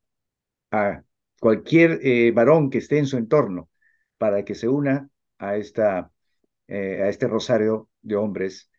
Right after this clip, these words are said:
eh, en sus ciudades. Bueno, se acabó el tiempo. Fabián, ¿qué le parece si terminamos con una oración a esta Santísima Madre?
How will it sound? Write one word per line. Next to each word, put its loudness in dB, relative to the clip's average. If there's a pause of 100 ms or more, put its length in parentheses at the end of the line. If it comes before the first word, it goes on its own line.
(320)
eh, -4 (340)
en 0
sus -4
ciudades. -2 (500)
Bueno, 4 (460)
se -4
acabó 6
el 2
tiempo. 6
Fabián, 2
¿qué -2
le 0
parece 0
si -8
terminamos -4 (220)
con -2
una -4
oración -6
a -6
esta -8
Santísima -4
Madre? -6